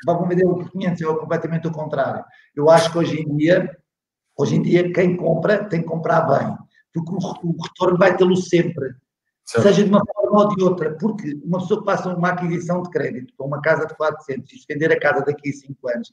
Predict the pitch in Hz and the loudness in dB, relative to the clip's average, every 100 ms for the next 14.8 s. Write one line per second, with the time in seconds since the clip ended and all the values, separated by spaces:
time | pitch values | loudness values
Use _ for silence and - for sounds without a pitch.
0 | - 185 185 165 156 160 143 - - 120 | -4 -2 2 0 0 -4 -8 -8 -8 -8
1 | 117 - _ _ - - 156 165 170 170 | -8 -10 _ _ -16 -2 4 6 6 4
2 | 156 165 160 160 156 156 160 160 165 - | 2 0 0 0 2 0 2 0 0 0
3 | 156 151 147 147 147 151 139 - 131 147 | 0 0 -4 -6 -6 -4 -8 -12 -16 -16
4 | 127 - 139 - - _ _ _ 180 247 | -14 -8 -8 -8 -14 _ _ _ 2 4
5 | 247 240 240 254 226 226 226 220 - - | 6 8 8 8 8 8 8 6 6 -2
6 | - _ _ _ - 208 202 - - - | -10 _ _ _ 0 0 0 -2 -12 -8
7 | 160 180 220 226 226 240 233 208 - - | 0 2 4 4 2 4 6 6 4 -6
8 | - _ _ _ _ _ _ 160 170 180 | -14 _ _ _ _ _ _ -2 -2 0
9 | 196 170 190 - - - _ _ _ _ | -2 -4 -6 -6 -8 -16 _ _ _ _
10 | 220 180 214 - - 220 226 214 - 214 | -6 -4 -4 -4 4 6 6 2 0 -2
11 | - - 190 170 165 147 147 - - - | -2 -6 -4 -4 -6 -12 -14 -20 -20 -2
12 | 180 175 175 - 175 175 185 185 - _ | -2 0 -4 0 2 2 0 -4 -10 _
13 | _ 165 151 196 - 190 180 - - 175 | _ -6 -2 -2 -4 -2 -2 -4 -8 -2
14 | 180 143 - 147 147 - 117 107 | 0 -2 -6 -8 -10 -10 -10 -12